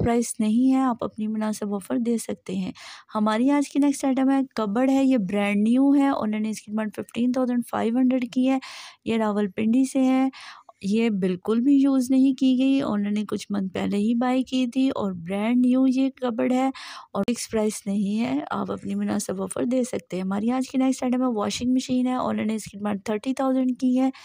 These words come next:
ये रावलपिंडी से है। ये बहुत अच्छी कंडीशन में है। ये ऑटोमेटिक वॉशिंग मशीन है और ये हमारी आज की नेक्स्ट आइटम है फाइव सीटर सोफ़ा सेट है। ओनर ने इसकी डिमांड थर्टी फ़ाइव थाउजेंड की है।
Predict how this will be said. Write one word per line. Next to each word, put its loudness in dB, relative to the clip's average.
ये 2
रावलपिंडी 0
से -2
है। 4
ये 2
बहुत 2
अच्छी 0
कंडीशन 2
में 4
है। 4
ये 2
ऑटोमेटिक -2
वॉशिंग 0
मशीन 2
है 2
और 0
ये -2
हमारी -2
आज -4
की -8
नेक्स्ट -4
आइटम 2
है 2
फाइव -2
सीटर -4
सोफ़ा -2
सेट -2
है। -2
ओनर 0
ने 2
इसकी -4
डिमांड -4
थर्टी -4
फ़ाइव -4
थाउजेंड 2
की 0
है। 0